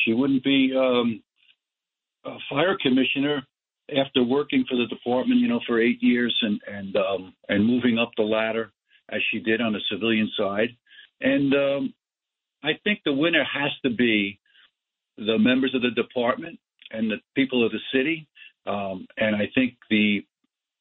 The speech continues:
parties involved here need to see that, um, uh,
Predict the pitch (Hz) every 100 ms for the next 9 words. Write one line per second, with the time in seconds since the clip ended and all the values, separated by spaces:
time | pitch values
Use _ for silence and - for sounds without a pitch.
0 | _ _ _ _ - 135 135 127 120 107
1 | 120 120 120 - 123 117 117 113 113 120
2 | 123 110 - 120 120 107 110 104 104 -
3 | 98 95 95 85 _ - - _ _ _
4 | _ - - -